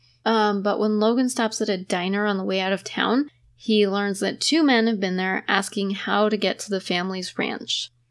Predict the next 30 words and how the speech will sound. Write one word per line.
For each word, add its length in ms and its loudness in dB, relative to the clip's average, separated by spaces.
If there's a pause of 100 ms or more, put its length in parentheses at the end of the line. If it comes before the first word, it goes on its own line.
(140)
Logan 440 2
knows 320 2
it's 180 -2
the 80 0
gang 540 0
and 220 -4
immediately 840 2
heads 240 -6
back, 400 0 (160)
but 240 0
he's 280 -4
not 320 0
there 200 -2
in 100 -4
time. 520 -4 (260)
When 220 2
he 160 2
arrives 420 4
there, 260 4
the 200 -2
uncle 460 0
and 140 0
the 60 2
dog 420 2
have 180 -4
been 200 -4
killed, 480 2 (420)
Maddie 420 4
is 140 0
injured, 540 0